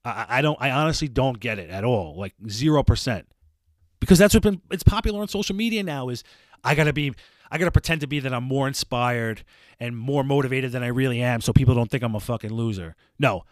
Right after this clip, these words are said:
I think you're more of a loser if you post how motivated and inspired you are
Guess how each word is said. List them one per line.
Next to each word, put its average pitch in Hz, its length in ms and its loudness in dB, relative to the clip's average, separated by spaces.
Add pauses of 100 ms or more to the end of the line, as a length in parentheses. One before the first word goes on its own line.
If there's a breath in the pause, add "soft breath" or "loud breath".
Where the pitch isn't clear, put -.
(100)
I 170 100 2
think 180 200 -4
you're 170 80 4
more 151 260 8
of 180 80 6
a 147 60 2
loser 117 600 0 (320)
if - 160 -6
you 156 80 0
post 160 380 6
how 127 180 -2
motivated 139 540 0
and 120 120 -4
inspired 139 600 -4
you 175 140 4
are 175 320 4